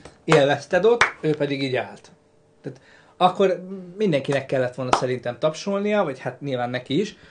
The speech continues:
ha ketten vagytok a kisképeken. Ö, picit, ö, a csapat érzését nekem jobban adta volna ez. Ez az olyan volt, mint hogyha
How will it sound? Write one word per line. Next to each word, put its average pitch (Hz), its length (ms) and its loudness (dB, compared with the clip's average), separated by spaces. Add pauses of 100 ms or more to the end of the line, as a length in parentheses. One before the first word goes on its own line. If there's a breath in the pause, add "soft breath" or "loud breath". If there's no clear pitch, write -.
(340 loud breath)
ha 127 120 -8
ketten 127 300 -4
vagytok 127 260 -4
a 120 40 -10
kisképeken. 185 800 -4
Ö, 156 260 0 (160)
picit, 156 420 -2
ö, 143 260 2 (1160 soft breath)
a - 100 -4
csapat 170 440 4
érzését 139 640 2
nekem 151 200 -2
jobban 135 300 2
adta 127 260 -4
volna 123 260 -4
ez. 127 240 -2
Ez 143 220 0
az 147 160 0
olyan 147 280 4
volt, 165 240 4
mint 156 180 0
hogyha 139 280 -2